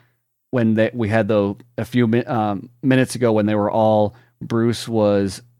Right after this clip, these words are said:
um, looking at the Wayne family crest, Superman was on top of the mountain, and Lex was on top of his building. We pointed out that they all are orphans in, in one way or the other,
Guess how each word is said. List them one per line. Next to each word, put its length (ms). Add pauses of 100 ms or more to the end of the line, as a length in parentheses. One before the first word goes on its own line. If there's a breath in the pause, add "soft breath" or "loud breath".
(200)
um, 280
looking 300
at 120
the 80
Wayne 280
family 340
crest, 500
Superman 440
was 100
on 140
top 240
of 80
the 80
mountain, 420
and 120
Lex 220
was 120
on 100
top 200
of 80
his 180
building. 500 (580 soft breath)
We 80
pointed 360
out 240
that 340
they 140
all 560 (540)
are 380
orphans 640
in, 260
in 240
one 220
way 180
or 180
the 100
other, 340